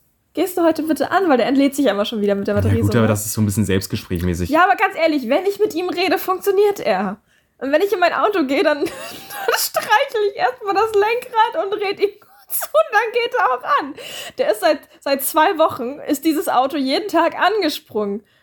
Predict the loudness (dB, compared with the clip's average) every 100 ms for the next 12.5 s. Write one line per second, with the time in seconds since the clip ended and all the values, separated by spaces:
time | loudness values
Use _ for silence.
0 | -6 -4 -2 -2 0 2 2 4 6 6
1 | 4 0 0 0 -2 0 -2 -4 -8 -10
2 | -6 -4 0 0 -2 -10 -20 -4 0 2
3 | 2 2 0 2 2 2 2 0 0 -6
4 | -8 0 2 2 2 2 0 0 0 2
5 | 2 2 2 2 0 -2 0 0 2 0
6 | 2 0 0 -4 0 0 0 -2 -10 _
7 | _ _ _ _ _ _ _ _ _ _
8 | -20 -20 _ _ _ -6 -2 0 0 -2
9 | -8 -20 -20 -20 _ _ 2 4 4 2
10 | 0 0 0 0 -2 -2 0 4 2 2
11 | -6 -16 -16 -4 -4 -2 -6 0 0 2
12 | 0 0 0 0 -2